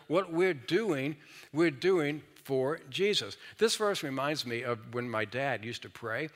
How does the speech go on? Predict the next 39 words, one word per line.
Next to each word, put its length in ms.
He 140
always 600
closed 560
every 260
prayer 460
by 180
saying, 400
"In 180
Jesus' 540
name 340
and 180
for 260
his 260
sake." 480
And 80
I 40
wonder, 180
where 120
do 80
you 60
get 140
that? 200
Where 100
do 60
you 60
get 100
that? 140
Well, 140
you 160
know, 60
here's 300
where 320
it 140
comes 220
from. 220
Twice 400
in 100
this 160
chapter, 460